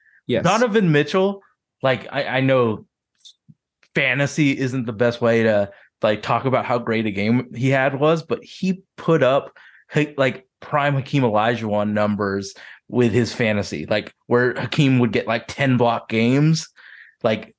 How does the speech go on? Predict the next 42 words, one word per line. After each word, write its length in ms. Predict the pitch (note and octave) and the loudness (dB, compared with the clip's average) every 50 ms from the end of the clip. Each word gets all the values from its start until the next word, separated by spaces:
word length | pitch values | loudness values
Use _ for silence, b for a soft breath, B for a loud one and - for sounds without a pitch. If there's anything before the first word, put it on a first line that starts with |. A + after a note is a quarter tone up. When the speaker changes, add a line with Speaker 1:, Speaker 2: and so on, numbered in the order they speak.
| _ | _
Speaker 2:
that's 220 | - D3 D#3+ E3 - | -2 -2 -2 -2 -2
how 160 | - D3+ C3+ | -2 -2 -2
good 400 | A2+ G#2 B2 B2+ A2 G2+ G#2 - | -2 0 0 0 0 -2 -4 -4
Donovan 400 | B2 A#2 A2+ A2 G2 G#2+ G#2 G#2 | -2 -2 0 -2 -2 -2 0 0
Mitchell 340 | A2 A2 A2 - A2+ G2+ G2 | 0 0 0 0 -2 -2 0
was 480 | G2+ G2+ F#2+ F#2+ G2+ G2 G2 G2 - _ _ _ | 0 0 0 0 -4 -8 -12 -14 -16 _ _ _
in 200 | - A2+ A2 G#2 | -2 0 0 2
that, 220 | G#2 G2+ - - - G2+ - | 0 -2 -4 -8 -10 -8 -4
in 120 | C3 B2+ | 0 0
that 200 | A#2 G#2 F#2+ F#2+ | 0 0 -2 -2
game 300 | F#2 A2 G#2+ G2+ G2 G2 | -2 -2 -2 0 -2 -2
where 120 | F#2+ G2 G2+ | -2 0 0
he 100 | A2+ A#2 | 0 0
was 160 | A2 G#2+ A2 | 0 -2 -4
just 180 | G2+ F#2+ - - _ _ _ _ - | -8 -10 -10 -12 _ _ _ _ -2
doing 260 | C3 B2 A#2 A2 A2 - | 0 0 0 0 -2 -2
everything 520 | B2+ C3+ C#3 B2 A#2+ A#2+ G#2+ A2+ A2+ G#2+ | -2 -2 0 0 0 -2 0 0 0 0
and 80 | G#2 G#2+ | 0 0
anything 360 | A2+ A2+ A2 G#2+ A2 G#2+ G2 | 0 0 0 -2 -2 -4 -6
for 140 | F#2 - A2+ | -4 -4 -4
that 200 | G2+ - - - | -4 -4 -8 -6
team. 420 | - A#2+ A2+ G#2+ G2+ F#2 G2 A2 - | -2 -2 0 0 0 -4 -8 -12 -14
So 340 | - - C2 C2 D2 - _ _ _ _ _ b b b b b b _ _ _ _ | -16 -14 -12 -12 -12 -14 _ _ _ _ _ b b b b b b _ _ _ _
that, 240 | - G2+ - - _ _ _ _ _ - - _ _ _ _ _ _ | -4 -4 -4 -8 _ _ _ _ _ -20 -20 _ _ _ _ _ _
we're 200 | D3 D#3+ B3 D4 | -2 0 0 0
gonna 120 | D#4 F#4 A3 | 2 0 2
Speaker 1:
I 80 | C3 | 4
mean, 0 | |
the 140 | B2+ D3 D3 | 6 6 6
Speaker 2:
lose. 80 | D3+ C3+ | 4 4
Speaker 1:
Blazers 360 | D#3 E3+ F3+ F#3 F#3+ D3+ D3+ | 2 2 2 2 2 0 2
lost 280 | C#3 C#3 C3+ C3 - | 0 0 0 0 -2
by 80 | - A#2 | -4 -2
eighteen 420 | - C3 C3+ B2+ - - C3 B2 | -2 -2 -4 -4 -4 -4 -2 -2
the 80 | A#2+ A#2 | -2 -2
last 360 | A2 G#2+ G#2 G#2 G#2 - - | 0 0 0 0 -2 -4 -10
<laughs> 0 | |
time 240 | - - - C#3+ B2+ | -8 -2 0 0 2
these 220 | - C3 A#2+ B2 | 2 0 -2 -2
two 180 | - - C3 A#2 | -2 -2 -2 -2
teams, 440 | G#2+ - B2+ A#2+ A#2+ A#2 A#2 - - - | 0 -2 0 0 0 0 -2 -4 -6 -4
uh, 300 | - A#2+ A2 G2+ F#2+ G2+ | -2 0 0 2 0 0